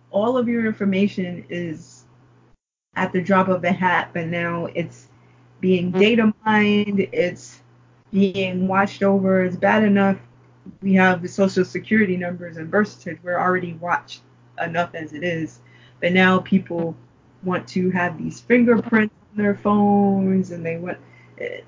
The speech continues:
smartphones are called smartphones or Androids for coincidence. <laughs> It's, it's, Android means part machine, part human.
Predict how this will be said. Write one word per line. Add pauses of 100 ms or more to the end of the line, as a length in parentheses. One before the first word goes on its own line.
(120)
smartphones
are (240)
called
smartphones (200)
or
Androids (200)
for (420)
coincidence. (280)
<laughs>
It's,
it's, (360)
Android
means (1600)
part
machine,
part
human.